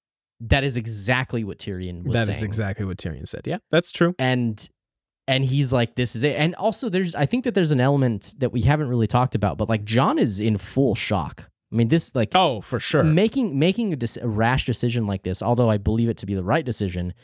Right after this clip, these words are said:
Speaker 1: but a heavy, like, w-, I guess, like, kingdom-changing decision
Speaker 2: Yes,
Speaker 1: like this
Speaker 2: yes.
Speaker 1: done through thoughtfulness is one thing, but I think he's just acting out of,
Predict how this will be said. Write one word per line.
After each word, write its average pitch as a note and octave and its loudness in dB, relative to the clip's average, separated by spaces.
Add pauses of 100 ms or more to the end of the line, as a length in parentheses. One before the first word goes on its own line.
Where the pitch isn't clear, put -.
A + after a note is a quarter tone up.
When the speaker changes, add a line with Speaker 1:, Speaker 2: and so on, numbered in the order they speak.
(500)
Speaker 1:
but A#2 4
a A2+ 4
heavy, A#2+ 2 (960)
like, G#2+ -4 (160)
w-, G2 -10 (560)
I A2 -4
guess, A2+ -2
like, - -8 (460)
kingdom-changing D3+ 2
decision D3 2
Speaker 2:
Yes, C#3 4
Speaker 1:
like G2 -2
this G2 0
Speaker 2:
yes. - -2 (920)
Speaker 1:
done C#3+ 2 (680)
through C#3 2
thoughtfulness B2+ 0
is G#2 -2
one C#3+ 0
thing, F#2+ -2
but F#2+ -4
I A#2 4
think E3+ 0
he's B2+ 0
just G#2 -2
acting G#2+ 0
out F#2 0
of, E2+ -8